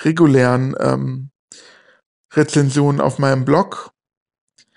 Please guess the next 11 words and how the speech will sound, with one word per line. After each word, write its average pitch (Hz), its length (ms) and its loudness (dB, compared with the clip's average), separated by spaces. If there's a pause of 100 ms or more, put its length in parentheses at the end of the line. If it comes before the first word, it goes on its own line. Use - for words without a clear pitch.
(300)
Dann 165 220 2
noch 185 140 2
eine 190 200 0
Anthologie. 196 840 0 (1000)
Kindheitsbilder 185 840 2
von 175 180 -2
der 156 100 2
Gruppe 190 280 0
Literarisches 165 1000 0 (300)
Fragment 156 600 0
Frankfurt. 170 960 0